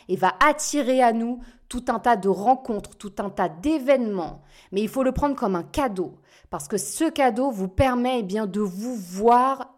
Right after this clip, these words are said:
entièrement. Ne culpabilisez pas. Là où ceci devient un peu, eh bien, j'allais dire pervers, c'est lorsque votre agresseur se trouve être votre parent.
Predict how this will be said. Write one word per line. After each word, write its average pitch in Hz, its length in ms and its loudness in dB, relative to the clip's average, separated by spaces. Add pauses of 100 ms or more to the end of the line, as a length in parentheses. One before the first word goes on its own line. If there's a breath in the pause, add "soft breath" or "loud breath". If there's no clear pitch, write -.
entièrement. 220 1000 -4
Ne 233 120 2
culpabilisez 254 880 0
pas. 202 240 -12 (160)
Là 285 160 6
où 330 80 6
ceci 302 380 -2
devient 240 260 0
un 233 120 2
peu, 269 360 -2
eh 180 100 -2
bien, 226 220 -4
j'allais 196 200 2
dire 220 340 -2
pervers, 175 800 2 (460 soft breath)
c'est 240 140 -2
lorsque 311 300 4
votre 254 280 2
agresseur 226 480 0
se - 120 -8
trouve 240 320 -4
être 294 240 2
votre 240 320 2
parent. 190 680 -2